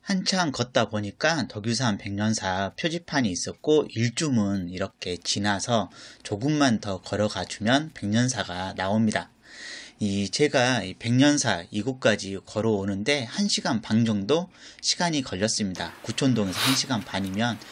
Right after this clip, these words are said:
꽤 거리가 있고요. 항적봉을 가려고 하면은 이 계단길을 올라서 이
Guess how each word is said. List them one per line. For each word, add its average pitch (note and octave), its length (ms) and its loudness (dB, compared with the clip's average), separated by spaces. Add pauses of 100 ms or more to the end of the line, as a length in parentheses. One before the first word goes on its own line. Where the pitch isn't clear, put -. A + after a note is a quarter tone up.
(240)
꽤 C#3+ 160 -2
거리가 A2 440 0
있고요. C3+ 420 0 (320)
항적봉을 F3+ 600 4
가려고 G#2 360 0
하면은 A#2 560 0
이 F2 160 -6
계단길을 G#2+ 1000 -2
올라서 G2+ 840 0 (540)
이 F#2 240 -4